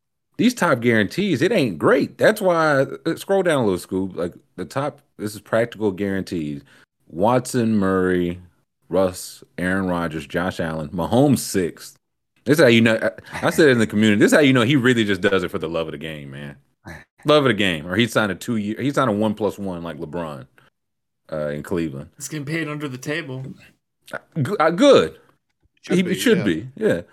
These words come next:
Speaker 1: Stafford, who was in this position, what, two, yeah, two years ago, Panthers were ready to trade for him. Now Lamar's younger. Stafford's had his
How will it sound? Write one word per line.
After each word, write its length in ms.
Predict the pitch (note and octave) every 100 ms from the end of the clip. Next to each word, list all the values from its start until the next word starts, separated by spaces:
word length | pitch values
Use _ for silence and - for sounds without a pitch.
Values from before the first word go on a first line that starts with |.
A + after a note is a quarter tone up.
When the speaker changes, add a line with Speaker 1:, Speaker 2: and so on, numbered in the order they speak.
| _ _ _ _ _ _ _ _
Speaker 1:
Stafford, 600 | - E3 A3 A#3 B2 G#2+ -
who 100 | D3+
was 160 | C#3
in 100 | E3
this 100 | F3
position, 380 | F3 C#3+ D3 C3+
what, 240 | A#2+ -
two, 480 | - D3+ D#3+ E3 E3
yeah, 140 | D3 C#3+
two 220 | - F#3+
years 340 | E3 E3 D#3
ago, 420 | C3+ F#2 D#2 D2 - _ _ _ _ -
Panthers 380 | F#3 C4+ F#3+
were 80 | G3+
ready 260 | G#3 C4 D#4
to 100 | F3+
trade 320 | - E3+ C3+
for 300 | B2+ G2+ C#2+
him. 100 | F#2 - _ _ _ _ _ _ _ _ _ _ _ _ _ _ _
Now 580 | - D3 F#3+ F#3+ F3+ C#3 - _ _ _
Lamar's 480 | F2 A2+ C#3+ D#3 A#2+
younger. 440 | B2 E3 D#3+ E3+ - - _ _ _
Stafford's 360 | C3 E3 E3+ D#3+
had 160 | C#3+
his 220 | A#2+ G#3+